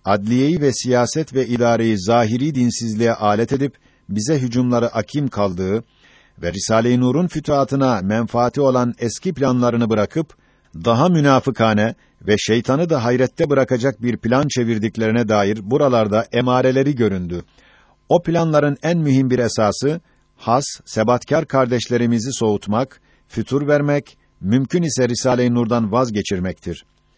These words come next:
Bu noktada o kadar acip yalanları ve desiseleri istimal ediyorlar ki,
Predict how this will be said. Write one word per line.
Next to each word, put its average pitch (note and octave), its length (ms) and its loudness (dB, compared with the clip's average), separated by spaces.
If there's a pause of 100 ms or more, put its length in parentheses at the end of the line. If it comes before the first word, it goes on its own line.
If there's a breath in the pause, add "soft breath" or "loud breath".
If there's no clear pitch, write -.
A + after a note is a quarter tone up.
(500)
Bu D#3 180 0
noktada D#3 400 2
o D#3+ 140 0
kadar D3 300 2
acip C3 280 -2
yalanları B2 540 2
ve A#2 140 0
desiseleri A#2 600 0
istimal A2+ 500 -2
ediyorlar G#2 520 2
ki, D3+ 260 -4